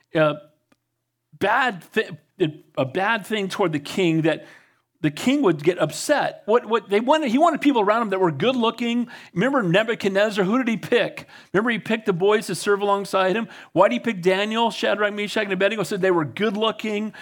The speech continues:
they were charismatic. So they want these good looking people around them, and they want them to be joyful, because if they look sad, it's a bad reflection on the king. Like,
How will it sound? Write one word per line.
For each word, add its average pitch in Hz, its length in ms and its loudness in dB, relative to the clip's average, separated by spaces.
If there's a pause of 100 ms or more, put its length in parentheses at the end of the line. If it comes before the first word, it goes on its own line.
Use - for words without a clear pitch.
(140)
they 185 100 4
were 180 80 2
charismatic. 196 920 -2 (240)
So 220 120 2
they 214 140 4
want 247 280 2
these 220 220 -2
good 247 160 0
looking 226 260 -2
people 226 300 0
around 202 320 2
them, 233 140 2
and 175 100 0
they 175 60 6
want 262 260 2
them 262 140 0
to 220 80 0
be 196 160 -4
joyful, 196 500 2
because 220 400 -2
if 202 120 -4
they 254 180 2
look 277 240 2
sad, 170 580 0 (220)
it's 214 160 0
a 190 80 6
bad 214 280 2
reflection 220 540 0
on 190 160 2
the 170 80 2
king. 196 320 0
Like, 170 240 2